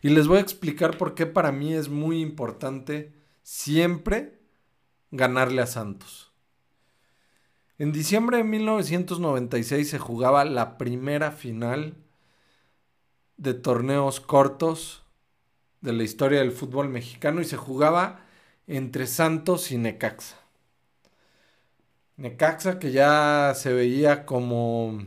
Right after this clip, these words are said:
eh, este equipo poderoso, con nombres como Ricardo Peláez, Luis Hernández, obviamente Alex Aguinaga, Nicolás Navarro,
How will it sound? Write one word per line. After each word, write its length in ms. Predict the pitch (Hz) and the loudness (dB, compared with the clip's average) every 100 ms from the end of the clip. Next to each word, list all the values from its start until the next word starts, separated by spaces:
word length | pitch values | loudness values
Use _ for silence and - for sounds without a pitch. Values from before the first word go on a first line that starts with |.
| 90 _ _ _ _ _ _ _ _ _ | -16 _ _ _ _ _ _ _ _ _
eh, 560 | 117 110 107 104 104 101 - - _ _ _ - | -8 -6 -4 -6 -8 -14 -20 -20 _ _ _ -8
este 300 | 135 - 160 | -8 -2 -2
equipo 480 | 151 147 147 151 - | -2 -4 0 0 4
poderoso, 840 | 127 120 127 143 151 151 151 151 | 4 6 8 8 6 2 0 -2
con 200 | 120 110 | -8 -4
nombres 420 | 123 131 127 127 | -4 -2 -2 -4
como 400 | - 117 107 107 | -6 -8 -6 -6
Ricardo 540 | 101 104 113 120 120 120 | -6 -6 -2 0 0 -2
Peláez, 580 | 107 113 123 127 117 | -4 0 2 2 0
Luis 260 | 117 123 120 | -2 -2 -2
Hernández, 800 | 110 110 117 127 123 120 113 127 | -6 -4 -4 -2 0 0 0 -2
obviamente 840 | 117 117 117 120 117 123 117 - 139 | -2 0 -2 -4 -6 -4 -6 -6 -2
Alex 380 | 123 123 - | 0 0 -4
Aguinaga, 800 | 110 104 107 120 123 120 120 120 - - _ - | -8 -8 -8 -6 -4 -4 -4 -10 -20 -20 _ -12
Nicolás 480 | 127 - 120 123 123 | -10 -2 4 4 4
Navarro, 760 | 120 110 123 131 123 117 | 2 4 4 4 4 0